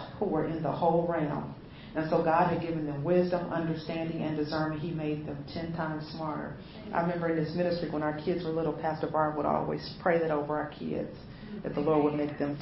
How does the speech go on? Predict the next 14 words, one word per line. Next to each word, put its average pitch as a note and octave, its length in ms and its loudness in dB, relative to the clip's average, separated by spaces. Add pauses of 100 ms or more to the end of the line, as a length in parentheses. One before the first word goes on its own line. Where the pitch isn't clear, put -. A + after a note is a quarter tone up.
ten F3+ 240 0
times D3 300 -4 (100)
smarter. D3 460 -4
And D3 100 -4
that's D3+ 220 -4 (440)
still F3+ 180 4
a F3+ 60 0
good F#3+ 160 0
thing F#3+ 120 0
to F#3 60 -2
pray F#3+ 180 2
over G#3+ 140 2
your B3+ 100 0
grandkids. B3 580 6